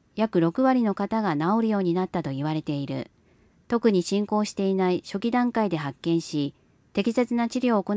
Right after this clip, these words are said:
うことが大切だぜ。がん検診を受けることで、早期発見、早期治療につながるよ。がん検診キャンペーン。抽選で温泉宿泊券など、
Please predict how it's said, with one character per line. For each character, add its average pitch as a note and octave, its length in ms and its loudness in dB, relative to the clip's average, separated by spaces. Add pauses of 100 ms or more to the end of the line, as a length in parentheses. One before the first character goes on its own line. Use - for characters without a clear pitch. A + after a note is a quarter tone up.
(100)
う A3 60 -2
こ A3+ 100 -4
と A#3 120 -2
が D#3+ 260 0
大 D#3+ 160 -2
切 F3 220 -6
だ E3+ 120 0
ぜ。 C3+ 280 -8 (1080)
が A3 160 2
ん A#3+ 80 2
検 C4 220 2
診 A3 160 0
を - 20 0
受 G#3+ 120 0
け A#3 40 2
る A3+ 60 0
こ G#3+ 140 -2
と G#3+ 120 -2
で、 D3+ 360 -2
早 A#3 260 0
期 D#3 100 -10
発 C#3+ 280 -8
見、 D#3 340 0
早 B3 180 0
期 G#3+ 140 -4
治 A#3 120 -4
療 A#3+ 180 2
に D#3+ 120 2
つ - 140 -6
な D#3+ 100 2
が E3 120 0
る D#3+ 120 0
よ。 D#3 240 -4 (2250)
が A3+ 160 4
ん B3 100 4
検 A#3+ 220 2
診 A3+ 320 0
キ - 100 -4
ャ G#3+ 100 2
ン G#3+ 60 0
ペ A3 100 -2
ー F3+ 260 4
ン。 C#3 160 -2 (760)
抽 A#3+ 200 4
選 A3 260 0
で G3+ 260 -2 (140)
温 A#3+ 160 4
泉 B3 300 2
宿 A#3+ 200 0
泊 B3 240 2
券 G#3+ 240 0
な G3 140 0
ど、 C3 260 0